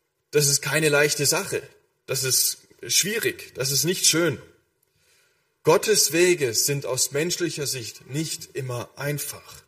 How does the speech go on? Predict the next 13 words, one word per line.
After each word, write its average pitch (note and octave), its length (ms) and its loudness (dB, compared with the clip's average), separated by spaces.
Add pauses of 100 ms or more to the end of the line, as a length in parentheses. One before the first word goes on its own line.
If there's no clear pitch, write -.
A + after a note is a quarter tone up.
und - 180 -10
angenehm. B2+ 540 -2 (1700)
Jetzt - 240 0
geht E3+ 180 2
es D3+ 140 2
aber C3+ 220 4
darum, D3 500 0 (720)
was B2 240 0
wir C3+ 80 -2
mit B2 160 -6
diesem B2+ 340 -6
Wissen C3+ 260 0
anfangen, G#2+ 600 -10